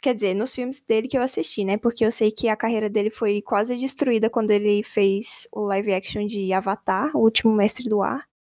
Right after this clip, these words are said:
E depois ele fez aquela bomba Depois da Terra, que eu nunca assisti, não pretendo.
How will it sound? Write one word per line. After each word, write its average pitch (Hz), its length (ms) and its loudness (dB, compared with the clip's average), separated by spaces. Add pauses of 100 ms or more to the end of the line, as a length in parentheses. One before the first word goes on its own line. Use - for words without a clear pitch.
(360)
E 226 420 -2
depois 220 320 0
ele 220 140 0
fez 214 200 -4
aquela 208 340 -2
bomba 202 420 -2
Depois 202 380 -2
da 233 120 2
Terra, 220 340 0
que 220 120 -2
eu 208 40 2
nunca 226 180 -2
assisti, 233 460 -2
não 208 180 2
pretendo. 247 600 0